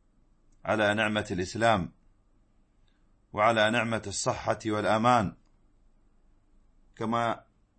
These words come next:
نشكر دائرة الشؤون الإسلامية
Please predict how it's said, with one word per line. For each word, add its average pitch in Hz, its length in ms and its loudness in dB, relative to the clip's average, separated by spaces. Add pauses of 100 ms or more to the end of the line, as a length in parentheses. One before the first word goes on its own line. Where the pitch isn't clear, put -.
(920)
نشكر 120 680 0 (460)
دائرة 107 520 2
الشؤون 110 440 -2
الإسلامية 104 920 -2